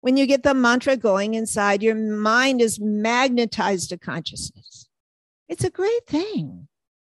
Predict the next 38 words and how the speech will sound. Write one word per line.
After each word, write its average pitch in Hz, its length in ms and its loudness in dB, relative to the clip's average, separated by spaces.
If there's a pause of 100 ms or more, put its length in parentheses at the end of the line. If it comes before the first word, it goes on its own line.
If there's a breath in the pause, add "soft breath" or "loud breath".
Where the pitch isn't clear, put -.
because 269 240 -4
your 277 80 0
mind 359 320 -2
is 247 160 -2
made 269 360 0
of 180 140 -4
consciousness. - 840 -12 (260)
So 247 160 2
when 269 180 2
your 262 120 2
mind 269 260 0
is 254 140 0
directed 254 680 -2
toward 208 540 -2
consciousness, 196 640 -8 (300)
it's 320 180 -8
headed - 480 -16
home. 165 540 -4 (1040)
It's 370 120 -6
like 415 200 -2
when 370 120 -2
you're 277 140 2
riding 196 400 0
a 180 100 -2
horse 185 460 -2
and 175 80 -4
you 160 100 -8
turn 240 320 -4
it - 160 -10
back 151 380 -6
toward 202 240 -4
the 175 80 -6
stable. 180 380 -2
Now 175 400 0
it's 190 200 -4
ready 175 280 -2
to - 160 -8
run. 151 340 -4